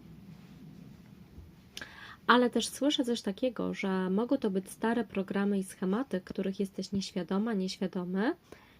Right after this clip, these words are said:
i one tak na ciebie wpływają. Kochani, mm, na pewno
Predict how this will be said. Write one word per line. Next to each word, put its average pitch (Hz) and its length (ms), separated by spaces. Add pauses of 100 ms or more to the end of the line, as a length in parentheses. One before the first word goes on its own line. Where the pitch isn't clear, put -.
(100)
i 196 100
one 226 240
tak 196 180
na 190 120
ciebie 190 280
wpływają. 190 720 (460)
Kochani, 254 520 (100)
mm, 202 800
na 262 140
pewno 202 640